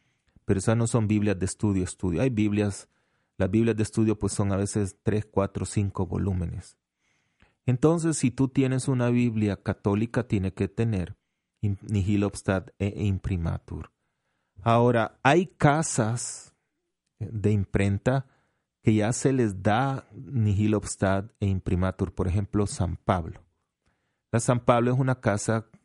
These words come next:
que el Vaticano le ha dado el nihil obstat e imprimatur. Entonces, el, la mayoría de documentos que, que ellos, eh, imprimen,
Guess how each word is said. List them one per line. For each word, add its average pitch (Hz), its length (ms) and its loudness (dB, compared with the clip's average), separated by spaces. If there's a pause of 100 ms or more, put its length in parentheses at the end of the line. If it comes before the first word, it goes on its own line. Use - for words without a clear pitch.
(140)
que 98 480 0
el 101 160 0
Vaticano 98 800 -2 (460)
le 98 180 0
ha 98 80 2
dado 98 580 0
el 92 220 0
nihil 92 300 0
obstat 95 400 -2
e 98 40 0
imprimatur. 107 580 -2
Entonces, 107 360 -2
el, 120 160 -4 (460)
la 120 160 4
mayoría 120 720 4
de 127 140 4
documentos 107 1080 0 (720)
que, 98 540 0
que 101 200 0
ellos, 113 600 0
eh, 95 300 0
imprimen, 110 680 0